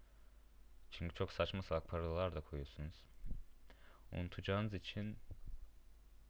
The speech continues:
onlar sizinle sonsuza kadar yaşayıp gidecek. Kırk yaşında bir kadın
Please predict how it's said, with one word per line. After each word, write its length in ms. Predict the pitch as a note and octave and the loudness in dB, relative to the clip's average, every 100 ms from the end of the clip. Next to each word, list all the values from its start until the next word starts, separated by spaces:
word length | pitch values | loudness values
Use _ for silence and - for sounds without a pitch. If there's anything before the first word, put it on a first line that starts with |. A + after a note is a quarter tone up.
| - - - - | -16 -16 -16 0
onlar 340 | G2 F#2 F2+ F2 | 4 6 6 4
sizinle 400 | - F2+ F2+ E2+ | 2 2 2 2
sonsuza 400 | - F2 - - | 0 -2 -2 -2
kadar 400 | - D#2+ E2 - - - - - - - - - | 0 0 -2 -8 -14 -14 -14 -12 -12 -12 -8 -2
yaşayıp 380 | F#2+ F2 E2 - | 2 2 0 -4
gidecek. 540 | - - - - - - - - - - - - - - - - | -6 -8 -12 -12 -12 -8 -4 -4 -6 -10 -12 -14 -14 -16 -12 10
Kırk 260 | E3+ D#3+ | 10 12
yaşında 580 | A2+ - F#2 E2+ C#2+ D2+ | 10 10 6 6 6 6
bir 60 | - | 2
kadın 400 | D#2 - G2+ | 0 4 4